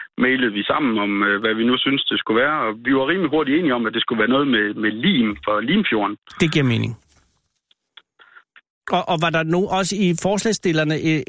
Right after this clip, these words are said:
Speaker 2: øh, en konvergens der med, at der var mange lim, øh, ord?
Speaker 1: Der var en del i hvert
Speaker 2: Okay.
Speaker 1: fald, og det var også noget, der skulle passe til, til børn, og vi var sådan meget rundt omkring, hvor det lige
Speaker 2: Men hvad,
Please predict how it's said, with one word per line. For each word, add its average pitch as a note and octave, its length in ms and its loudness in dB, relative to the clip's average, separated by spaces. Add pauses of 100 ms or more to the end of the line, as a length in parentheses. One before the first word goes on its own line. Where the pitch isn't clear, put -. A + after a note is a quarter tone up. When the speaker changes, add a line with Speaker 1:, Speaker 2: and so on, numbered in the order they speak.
Speaker 2:
øh, C3 340 -2
en C3+ 120 2
konvergens C#3+ 480 0
der D3+ 200 0
med, D3 220 0
at B2+ 160 -2
der D3 60 0
var C#3+ 120 0
mange C3+ 320 2
lim, D#3 200 2 (260)
øh, C#3 200 0 (160)
ord? - 180 -6 (1080)
Speaker 1:
Der - 140 -2
var D#3 100 2
en C3+ 140 -2
del D3 260 0
i G2 80 -2
hvert G2+ 120 0
Speaker 2:
Okay. B2+ 180 -2
Speaker 1:
fald, G2+ 220 -2
og - 80 -6
det B2 100 2
var C#3 60 0 (120)
også C#3+ 160 -8
noget, C#3+ 120 0
der B2 120 -2
skulle A2+ 240 -8
passe C#3 180 -2 (100)
til, G2 120 -6 (180)
til G2 100 0 (160)
børn, G#2 360 -2 (160)
og F2+ 80 -2 (220)
vi B2 100 2
var C#3 120 0
sådan D3 180 2 (100)
meget C3 200 -2
rundt A#2 160 -2
omkring, G#2+ 300 -2 (100)
hvor G#2 100 -2
det G#2 200 -4
lige G#2+ 220 0 (220)
Speaker 2:
Men D#3 160 2 (140)
hvad, F3+ 140 2